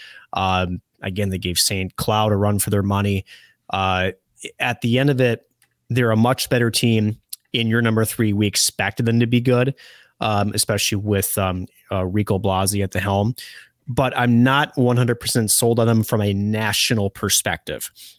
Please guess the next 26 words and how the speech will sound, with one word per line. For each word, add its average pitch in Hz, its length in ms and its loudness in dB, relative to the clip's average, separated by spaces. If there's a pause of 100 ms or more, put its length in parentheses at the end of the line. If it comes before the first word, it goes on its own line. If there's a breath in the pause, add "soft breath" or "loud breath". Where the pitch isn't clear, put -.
(160 loud breath)
Um, 104 360 0
I 107 140 0
think 127 440 -2
that 110 260 0 (500)
they're 123 140 2
the 117 100 2
beneficiaries 127 680 0
of 104 60 0
two 117 180 2
things. 92 280 -2
One, 113 440 2
in 110 120 2
year 113 160 2
three, 117 380 0 (460)
their 107 120 0
recruiting 117 440 0
is 117 160 2
finally 113 340 0
starting 113 260 0
to 113 60 2
show 110 280 2
its - 140 0
face. 107 400 0 (360 loud breath)
Their 90 140 -4
talent's 113 560 0
there. 110 400 2